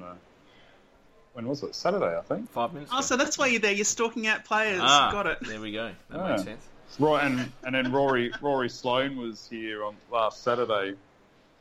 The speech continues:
Speaker 1: with the, testing out his appendix. So
Speaker 2: Mm.
Speaker 1: it's where all the, uh, A F L footballers are going these days.
Speaker 2: There you go.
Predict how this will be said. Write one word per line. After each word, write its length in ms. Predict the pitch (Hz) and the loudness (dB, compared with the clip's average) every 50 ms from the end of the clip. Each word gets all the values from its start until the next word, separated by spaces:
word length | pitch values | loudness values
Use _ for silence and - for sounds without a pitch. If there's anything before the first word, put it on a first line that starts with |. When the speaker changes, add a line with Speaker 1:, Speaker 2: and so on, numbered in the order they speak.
| _ _ _ _ | _ _ _ _
Speaker 1:
with 120 | 110 107 | -10 -6
the, 200 | 98 107 98 95 | -4 -2 -2 -2
testing 420 | 90 95 - - 117 - - 117 113 | -4 -6 -4 -4 -4 -4 -2 -2 0
out 120 | 107 107 98 | 2 2 0
his 120 | 95 92 101 | 0 -4 -6
appendix. 580 | 92 - - 120 131 120 107 120 147 - - | -8 -8 -6 -4 -4 -2 -2 -2 -4 -4 -10
So 320 | - - 107 104 104 101 104 | -2 2 4 4 4 4 2
Speaker 2:
Mm. 400 | - - - - - 104 104 110 | 0 -6 -18 -20 -20 -12 -8 -8
Speaker 1:
it's 120 | 117 - - | -4 0 4
where 160 | 123 113 113 | 4 6 6
all 140 | 120 139 160 | 4 4 2
the, 360 | 170 156 127 110 104 98 95 | 2 0 0 0 0 0 0
uh, 140 | 95 - 104 | 0 -2 -2
A 120 | 104 104 104 | -2 -2 -2
F 160 | 98 - - | -4 -4 -4
L 160 | 110 98 95 92 - - | -4 -4 -4 -8 -12 -16
footballers 500 | - 104 - - 107 98 95 95 90 92 | -18 -18 -12 -10 -8 -6 -4 -6 -6 -6
are 40 | 95 | -8
going 300 | 85 90 87 85 87 87 | -4 -4 -4 -4 -4 -6
these 200 | 85 85 82 - | -10 -12 -14 -14
days. 400 | - 87 82 80 78 - - - - - - - - - - | -12 -12 -12 -12 -12 -14 -16 -18 -20 -20 -20 -20 -20 -20 -18
Speaker 2:
There 100 | - 110 | -14 -12
you 100 | 107 98 | -10 -6
go. 240 | 110 127 147 139 | -4 -2 -2 -4